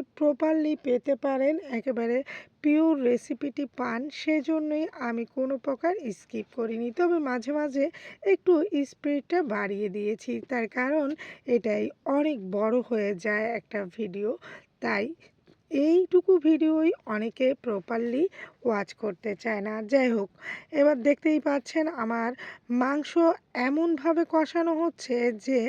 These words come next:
চারিপাশ থেকে একটা তেল ভেসে আসতে, আসা শুরু করেছে।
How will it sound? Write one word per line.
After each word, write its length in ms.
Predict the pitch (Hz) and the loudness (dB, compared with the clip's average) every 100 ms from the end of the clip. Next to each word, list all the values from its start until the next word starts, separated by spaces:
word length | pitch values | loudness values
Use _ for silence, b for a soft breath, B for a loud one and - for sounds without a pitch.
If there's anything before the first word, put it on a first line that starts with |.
| 302 B B _ | -4 B B _
চারিপাশ 540 | 294 247 277 - 311 285 - | 2 4 2 0 -2 -4 -2
থেকে 240 | 320 - 240 233 _ _ _ _ _ _ _ _ | -2 0 -2 -2 _ _ _ _ _ _ _ _
একটা 280 | 269 - 262 226 _ - | -6 -2 -2 -4 _ 2
তেল 220 | 320 349 359 247 | 4 6 6 6
ভেসে 320 | 247 - 254 226 | 2 2 -2 -2
আসতে, 340 | 196 - - 226 233 B B - 254 | -4 -8 -8 -8 -6 B B -2 0
আসা 240 | 254 277 269 - | 0 -2 -4 -4
শুরু 240 | 269 220 202 - | -4 -2 -2 -4
করেছে। 420 | 214 214 - | -4 -4 -6